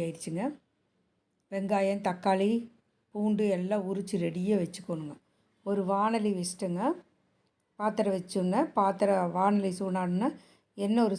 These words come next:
ஸ்பூன் ஊத்தி, கொத்தமல்லி, குண்டு கொத்தமல்லி ஒரு ஸ்பூன், ஜீரகம் ஒரு ஸ்பூனுங்க, வரமிளகா ஒரு மூணு போட்டுக்குங்க, போதும். காரமா இருக்குன்னா மூணு போடுங்க, காரம் இல்லைன்னா ஒரு நாலு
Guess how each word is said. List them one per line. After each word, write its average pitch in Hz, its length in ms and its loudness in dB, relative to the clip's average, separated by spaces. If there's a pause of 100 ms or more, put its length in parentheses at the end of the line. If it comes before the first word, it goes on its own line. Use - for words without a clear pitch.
ஸ்பூன் 208 280 0
ஊத்தி, 269 240 -2 (1160)
கொத்தமல்லி, 233 440 6 (100)
குண்டு 240 260 8
கொத்தமல்லி 208 420 4
ஒரு 180 160 2
ஸ்பூன், 254 260 0 (120)
ஜீரகம் 208 360 2
ஒரு 175 160 -4
ஸ்பூனுங்க, 190 560 -6 (1300)
வரமிளகா 226 500 2 (120)
ஒரு 196 200 -2
மூணு 196 180 -2 (100)
போட்டுக்குங்க, 175 440 -2 (240)
போதும். 180 340 -6 (1800)
காரமா 208 420 0
இருக்குன்னா 226 300 2 (100)
மூணு 185 260 2
போடுங்க, 180 320 2 (140)
காரம் 214 340 2
இல்லைன்னா 202 320 -2
ஒரு 233 160 -4
நாலு 180 180 -4